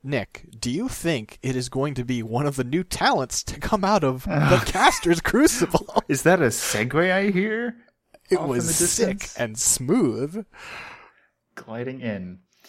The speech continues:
Speaker 2: So, Colin, what is the Caster's Crucible? Is that, like,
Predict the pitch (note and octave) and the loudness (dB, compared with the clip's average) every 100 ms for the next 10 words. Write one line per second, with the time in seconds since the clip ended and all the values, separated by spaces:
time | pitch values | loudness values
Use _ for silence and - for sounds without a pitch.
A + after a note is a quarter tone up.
0 | - _ _ _ _ _ _ - - F#3+ | -20 _ _ _ _ _ _ -8 -4 -4
1 | - G#3 D3+ D3 G#3 G#3 - E3+ E3+ - | 2 2 2 0 -2 -2 -4 -4 -6 -8
2 | - D#3 - - D#3+ - D3 E3 B2 F#2+ | -4 -4 -6 -8 -8 -8 -6 -4 -4 -4
3 | F2+ F#2 C3 A2+ A#2+ A2 B2 A2 G#2+ A#2+ | -6 -6 -6 -4 0 -2 0 -2 -2 -8